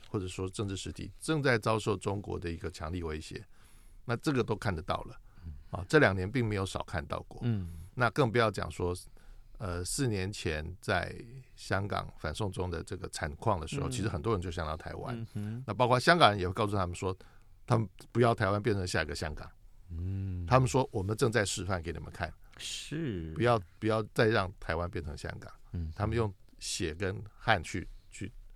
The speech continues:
Speaker 1: 呃，奋战，但是
Speaker 2: 嗯。
Speaker 1: 当然最后是失败的啊。可是，呃，对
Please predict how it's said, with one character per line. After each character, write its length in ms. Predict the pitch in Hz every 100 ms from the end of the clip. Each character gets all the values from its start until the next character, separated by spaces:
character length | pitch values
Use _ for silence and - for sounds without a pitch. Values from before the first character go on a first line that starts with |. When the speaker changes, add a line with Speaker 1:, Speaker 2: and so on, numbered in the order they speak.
| - - -
Speaker 1:
呃， 340 | 95 - -
奋 220 | - 104
战， 200 | 87 85 92
但 120 | 95
是 160 | 120
Speaker 2:
嗯。 200 | 104 101 - -
Speaker 1:
当 120 | 98
然 80 | 92
最 120 | 104
后 140 | 98
是 60 | 87
失 160 | - 90
败 160 | 85
的 100 | 80
啊。 140 | - - - - - - - - - - -
可 140 | 117
是， 340 | 135 175 135 - - -
呃， 260 | 120 113
对 200 | - 147